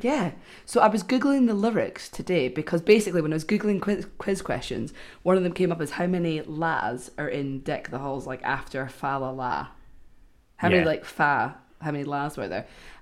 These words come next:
Speaker 1: And then I just saw the, and then the lyrics were there and I was like, "Wait a minute. I thought it was Bells of Holly." 'Cause I've always been like, "Deck the halls with bells of holly." <laughs>
Speaker 2: Fa la la la la la la la.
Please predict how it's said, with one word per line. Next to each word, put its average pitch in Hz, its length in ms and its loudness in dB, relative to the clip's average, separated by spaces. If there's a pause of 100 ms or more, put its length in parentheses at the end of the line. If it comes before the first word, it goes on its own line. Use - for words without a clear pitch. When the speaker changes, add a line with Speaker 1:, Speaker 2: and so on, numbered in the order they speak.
Speaker 1:
And 208 160 0
then 247 160 2
I 240 60 0
just 196 200 -8
saw 202 120 -4
the, 170 240 -2
and 175 100 -4
then 185 80 -4
the 180 100 -2
lyrics 226 380 -2
were 135 80 -4
there 135 160 -6
and 143 80 -4
I 165 80 -2
was 175 160 -6
like, 196 220 -10
"Wait 262 120 -8
a 214 60 -4
minute. 127 240 -6 (920)
I 180 40 -6
thought 233 160 -6
it - 40 -6
was 156 100 -6
Bells 147 420 -4
of 135 60 -6
Holly." 165 320 -4
'Cause - 140 -10
I've 214 160 0
always 226 160 0
been 170 80 0
like, 151 180 -2
"Deck 214 320 -4
the - 100 -14
halls 180 340 -6
with 160 240 -6
bells 151 320 -8
of 180 220 -6
holly." 175 640 -2
<laughs> - 1120 -18
Speaker 2:
Fa - 240 -12
la 117 120 -6
la 123 640 -6
la - 0 -
la 117 140 -4
la 101 240 -4
la 95 200 -10
la. 95 240 -6